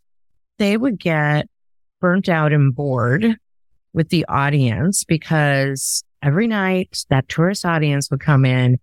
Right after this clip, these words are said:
and we're like, "I need a suggestion of something you're gonna do on vacation." And every night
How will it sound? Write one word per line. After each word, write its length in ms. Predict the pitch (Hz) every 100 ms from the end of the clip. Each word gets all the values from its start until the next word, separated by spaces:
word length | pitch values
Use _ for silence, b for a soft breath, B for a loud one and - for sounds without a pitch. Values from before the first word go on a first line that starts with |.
| _ _ _
and 120 | - 147
we're 200 | 147 143
like, 200 | 143 143
"I 140 | - 277
need 180 | 294
a 80 | 285
suggestion 800 | - 247 202 269 277 - 180 165
of 220 | 147 147 - _ _ _
something 420 | - - 262 269 254
you're 120 | 247
gonna 180 | 233 226
do 100 | 233
on 140 | 220
vacation." 840 | 208 - 220 214 - 156 135 127 139 _ _ -
And 160 | 151 - -
every 320 | 170 202 247
night 420 | 208 170 156 151